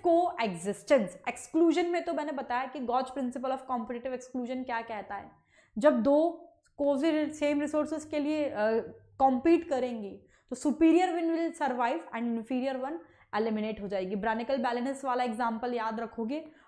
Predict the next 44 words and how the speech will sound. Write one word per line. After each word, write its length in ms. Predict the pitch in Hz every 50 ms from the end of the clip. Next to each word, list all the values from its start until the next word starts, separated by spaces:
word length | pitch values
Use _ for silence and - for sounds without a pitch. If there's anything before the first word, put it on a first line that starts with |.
| _ -
और 220 | - 240 254 254 240 202
गैलापागोस 600 | 190 247 247 262 254 285 285 262 294 302 294 302
आइलैंड 340 | 285 254 247 254 254 247 254 262
में 180 | 277 277 254 -
अबिंगडन 500 | - 233 214 247 247 247 254 269 269 269
टॉर्टोइस 520 | 262 254 233 226 220 - 247 240 247 247
का 180 | - 277 247 226
elimination 520 | 220 226 233 233 233 233 226 285 262 226
due 100 | 247 233 208
to 80 | 247 254
the 120 | 262 247
introduction 600 | 226 220 220 226 226 226 220 - - 262 247 254
of 120 | 247 220 202
gourd, 220 | 220 196 202 196
क्योंकि 200 | - - 220 233
उनकी 200 | 254 240 233 269 254
ब्राउजिंग 400 | 214 226 202 202 190 214 226 226
कैपेसिटी 520 | 233 208 202 - 208 - 220 190 - 214
अच्छी 260 | 190 - - - 208
थी, 160 | 180 - 214 196
वो 180 | 185 180 165 165
वाला, 280 | 165 165 - - - - _ _
ठीक 160 | - 294 262 349
है। 160 | 349 277 359 - - - - _ _ - 220
दूसरा 300 | 269 277 254 320 330 359 339 -
कॉम्पिटिटिव 640 | 320 294 277 262 254 311 254 302 302 302 339 339 339 - -
कोएग्जिस्टेंस 840 | 320 285 269 220 190 175 165 180 196 - - - 196 185 190 - -
मैकआर्थर 680 | 214 247 262 269 294 285 339 302 247 220 - 269 262
सर 180 | 254 - 262 226
ने 140 | 226 240 247
दिया, 320 | 214 226 202 208 247 302 - - _ _ - - _
वो 100 | 302 370
ये 120 | 392 381 359
जो 80 | 330 302
जनरलाइजेशन 880 | 277 302 277 277 311 320 311 302 302 294 277 311 302 294 311 349 349
था 120 | 330 320 330
ना 140 | 359 349 302
about 280 | 240 277 262 262 240 294
the 60 | 294 302
competition 520 | 277 254 233 226 254 220 262 - 294 285 277
कि 80 | 330
सुपीरियर 460 | 320 - 311 240 - 285 277 285 302 294
स्पीशीज 420 | 302 - - 269 262 311 302 302 311
सर्वाइव 340 | 285 247 240 240 240 262